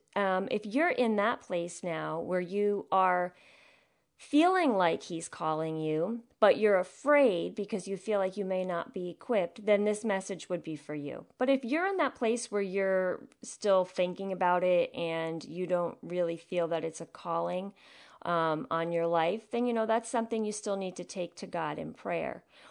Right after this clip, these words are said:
Or you could be on the journey of homeschooling already. You may be five years into this thing and thinking, "You know what? I'm not equipped. I'm throwing in the towel." So that, this message may be for you as well. But,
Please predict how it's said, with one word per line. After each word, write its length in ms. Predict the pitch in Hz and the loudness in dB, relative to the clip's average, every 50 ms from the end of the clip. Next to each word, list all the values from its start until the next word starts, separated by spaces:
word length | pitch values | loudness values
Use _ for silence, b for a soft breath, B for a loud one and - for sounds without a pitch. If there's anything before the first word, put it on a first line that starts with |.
| B B | B B
Or 320 | - - 247 269 277 311 | 4 8 10 10 10 10
you 160 | 330 294 294 277 | 8 6 2 2
could 240 | - 269 269 240 | 4 4 4 4
be 160 | 247 254 247 - - | 4 0 0 0 2
on 380 | - 226 247 269 302 339 359 339 | 4 6 6 8 6 6 6 4
the 80 | 294 | 2
journey 580 | 247 - 208 208 196 175 165 156 143 139 131 - - | 2 2 2 2 2 2 2 0 -2 -4 -6 -6 -8
of 140 | 180 175 175 | -8 -6 -4
homeschooling 580 | 185 190 180 185 - - 196 190 190 185 185 | -4 -4 -2 -4 -6 -4 0 0 2 2 0
already. 300 | 185 175 208 214 220 214 | 0 0 2 2 2 2
You 160 | 196 190 240 | 0 -2 0
may 140 | 262 277 277 | 2 2 2
be 160 | 254 247 262 | 4 2 2
five 340 | 254 - 240 226 233 226 190 | 2 4 4 4 4 2 0
years 300 | 185 220 220 214 208 208 | 0 0 0 0 2 4
into 260 | 269 320 415 403 359 | 4 4 4 2 0
this 220 | 240 202 190 185 - | 2 2 0 0 0
thing 340 | - - 165 156 147 - - | -4 -4 -2 -2 -2 -4 -6
and 140 | 175 180 | -6 -4
thinking, 400 | - 214 196 185 185 196 180 175 | -4 -4 -4 -4 -2 -4 -2 -2
"You 80 | 175 170 | 0 0
know 140 | 175 180 185 | 0 2 2
what? 180 | 190 196 196 | 4 2 2
I'm 120 | - 190 190 | 2 -2 -2
not 160 | 190 180 165 | -2 -2 -2
equipped. 360 | 160 - - 202 185 185 - | -4 -2 -2 -2 -2 0 -2
I'm 140 | 170 160 165 | -6 -6 -6
throwing 340 | 170 180 180 175 175 170 165 | -4 -2 -2 0 0 -2 -2
in 140 | 165 156 151 | -4 -4 -6
the 60 | - | -6
towel." 600 | - - 214 202 196 175 160 - - - - B B B B B B B B B B | -6 -2 0 0 2 2 0 -2 -4 -6 -8 B B B B B B B B B B
So 420 | _ - - 247 208 202 196 190 185 | _ 0 4 6 8 8 8 8 6
that, 480 | 180 180 220 214 214 214 220 220 - - | 6 6 8 8 8 8 6 6 4 0
this 280 | - 214 240 247 240 247 | 0 2 2 2 4 4
message 420 | 233 214 214 214 226 214 185 - | 4 4 4 4 2 -2 -2 0
may 180 | 208 202 185 180 | 0 0 0 0
be 140 | 170 175 170 | -2 -4 -6
for 180 | 170 - 165 | -4 -6 -6
you 240 | 165 160 160 156 151 | -4 -4 -4 -4 -4
as 200 | 156 156 165 - | -4 -8 -8 -2
well. 360 | 190 208 214 170 135 - - _ b b b b b b b b b b | 2 2 4 4 2 0 -8 _ b b b b b b b b b b
But, 380 | _ 220 202 190 - - - _ | _ 6 6 6 6 4 -2 _